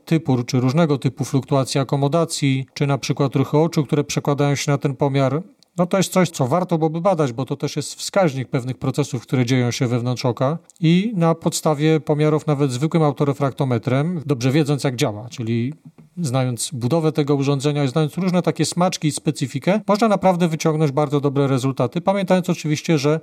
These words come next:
on bada refrakcję, a nie ostrość wzroku. W związku z tym, prawda, później trzeba pewnej korekty w stosunku do tej refrakcji podmiotowej, y, wykonać. Także, no, mamy w planach, czy mieliśmy, te plany niestety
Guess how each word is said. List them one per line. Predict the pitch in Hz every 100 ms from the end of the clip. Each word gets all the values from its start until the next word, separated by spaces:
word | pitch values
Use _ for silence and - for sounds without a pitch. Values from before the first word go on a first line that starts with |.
| -
on | 151
bada | 143 147 143
refrakcję, | 143 143 131 - 147
a |
nie | 147
ostrość | 139 - 147 135
wzroku. | 135 160 113 104
W | 98
związku | 113 - 120
z |
tym, | - 120
prawda, | 120 120 120 120
później | 123 117 110 123 127 -
trzeba | - 131
pewnej | 127 131 135
korekty | - 139 135 -
w | 117
stosunku | 139 139 127 139
do | 123
tej | 131 127
refrakcji | 123 - 117 - 127 127
podmiotowej, | - 135 143 139 135 131 131 165 185 131 135
y, |
wykonać. | 131 143 120 98 - - _
Także, | 160 160 190 202 202 220
no, | 185 202 208
mamy | 202 190 190
w | - -
planach, | 180 180 160
czy | - 160
mieliśmy, | 185 175 - 147 151 160
te | -
plany | 147 151 151
niestety | 147 139 147 139 147 143 139